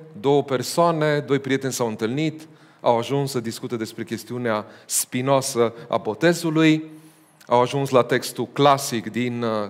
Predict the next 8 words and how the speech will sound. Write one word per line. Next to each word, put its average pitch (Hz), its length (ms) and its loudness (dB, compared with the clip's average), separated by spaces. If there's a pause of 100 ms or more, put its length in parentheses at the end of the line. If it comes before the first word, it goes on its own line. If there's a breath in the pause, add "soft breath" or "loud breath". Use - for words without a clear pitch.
Casa 120 340 0
Temnicerului, 131 800 0
în 120 60 -4
care 113 200 -2
el, 151 420 4 (300 loud breath)
împreună 139 400 0
cu 131 140 -2
toată 170 840 4